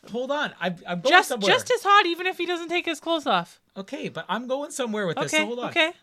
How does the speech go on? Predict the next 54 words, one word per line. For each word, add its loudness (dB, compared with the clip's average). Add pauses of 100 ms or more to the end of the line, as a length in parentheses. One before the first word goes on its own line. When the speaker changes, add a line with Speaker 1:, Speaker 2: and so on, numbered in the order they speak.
(120)
Speaker 1:
So -4
aside -2
from -4
the -6
looks, -6
Bill -6
Skarsgård -2
as -8
a -10
villain, -8
'cause, -14
like, -8 (320)
the -12
other -2
villains -6
in -4
this -6
movie, -8
like -8
I -4
said, -6
you -10
have -6
Mister -10
Nobody, -6
you -12
have -8
Donnie -8
Yen. -6 (360)
It's -6
more -2
like, -2 (320)
oh, 0
I'm, -4
I'm, -6
I'm -8
questioning. -6
Are -6
they -4
a -6
villain? -8
Are -8
they, -8
are -10
they -12
a -14
good -4
guy? -2
Are -8
they 0
Speaker 2:
Yeah. 6
Speaker 1:
kind -2
of -10
both? -4